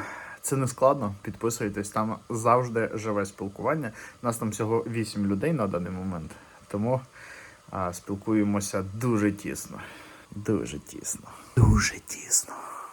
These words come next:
Так, кава докипає, можна ставити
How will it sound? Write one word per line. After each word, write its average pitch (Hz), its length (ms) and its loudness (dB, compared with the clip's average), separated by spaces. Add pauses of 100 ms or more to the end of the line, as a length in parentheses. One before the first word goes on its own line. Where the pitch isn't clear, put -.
(120)
Так, 113 240 2
кава 117 320 8 (120)
докипає, 123 840 4 (420)
можна 113 320 0 (140)
ставити 120 600 0